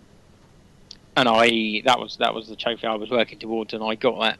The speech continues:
eventually. There are fifteen thousand something award points available.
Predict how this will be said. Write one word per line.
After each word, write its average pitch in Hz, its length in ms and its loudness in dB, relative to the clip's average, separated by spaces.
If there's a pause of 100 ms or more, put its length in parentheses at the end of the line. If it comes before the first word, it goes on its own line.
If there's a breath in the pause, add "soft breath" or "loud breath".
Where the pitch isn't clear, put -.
eventually. 113 540 -10 (1400)
There 113 160 2
are 113 140 4 (180)
fifteen 123 760 0
thousand 117 800 -2
something 113 380 -8 (160)
award 113 360 -2
points 113 280 -8
available. 104 600 0